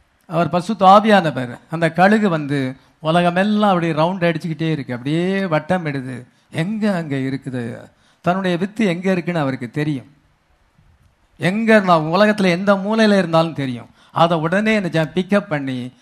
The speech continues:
அவர் தன்னோடு கூட பறக்க வைக்கிறார். ஹல்லேலூயா. இப்பொழுது பரிசுத்த ஆவியானவர் என்ன செய்கிறார் என்றால், அந்த முன்குறிக்கப்பட்ட வித்துக்கள், predestinated seed, உலகத்துல எங்க இருந்தாலும், எந்த நாட்டுல இருந்தாலும், எங்க இருந்தாலும், அது வந்து என்ன செய்ய என்றால்,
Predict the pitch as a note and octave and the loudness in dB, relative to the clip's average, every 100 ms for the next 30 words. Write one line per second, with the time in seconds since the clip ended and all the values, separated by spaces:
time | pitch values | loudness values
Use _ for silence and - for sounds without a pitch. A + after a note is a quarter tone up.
0 | _ - D#3 D#3+ D3+ D#3 G3 G3 F#3+ F3 | _ 0 0 0 -4 -4 -6 -6 -6 -4
1 | D#3 D3+ D3+ C#3+ B2 - A#2 A2+ - _ | -2 -4 -4 -8 -8 -16 -20 -20 -20 _
2 | _ _ E3+ G3 G#3 G#3 F3+ D#3+ D3+ D#3 | _ _ -8 -6 -10 -10 -12 -14 -16 -20
3 | G2+ G2 _ _ _ _ _ _ _ G3+ | -20 _ _ _ _ _ _ _ _ -4
4 | G#3+ A#3 A3 G3 F#3+ A#3 G#3 G#3 G#3+ G#3 | 0 2 2 2 0 0 6 8 8 6
5 | F3 D3+ C#3+ D3+ G3+ G3+ F#3 E3 D3 C#3+ | 4 2 -2 -2 -2 0 2 2 2 -2
6 | C#3 B2+ A#2+ - - F3 E3 G#3 B3 B3 | -2 -2 -6 -6 0 2 0 -4 -4 -4
7 | A3 G#3+ G3 E3+ D3+ D3+ D#3+ C3 A#2+ - | -2 0 0 0 -4 -4 -6 -4 -6 -2
8 | G#3+ B3 G3+ G#3 - G#3+ G#3 G3 F3 - | 2 2 0 -2 -2 -2 -2 0 -2 -2
9 | E3 C3+ A#2+ - _ D#3 G#3 A#3 A3+ G#3+ | -2 -2 -8 -18 _ 0 4 4 2 2
10 | G3 F3 A3+ A#3 G#3+ F3 D3+ D3 D3+ F3+ | 4 2 2 4 4 2 0 -2 -2 -2
11 | A3+ A3+ G#3+ G#3+ G#3+ F3+ D#3 C#3 C#3 C#3 | 2 2 4 2 4 0 0 -4 -4 -4
12 | G3 A#3 A3+ F3+ D3 C#3 B2 B2+ _ - | -4 0 0 0 -2 -4 -6 -14 _ -12
13 | - F#3 G#3+ F#3+ F3 E3+ D#3 D#3 C#3+ C3+ | 4 4 4 0 0 0 0 -2 -2 -2
14 | C3+ | -2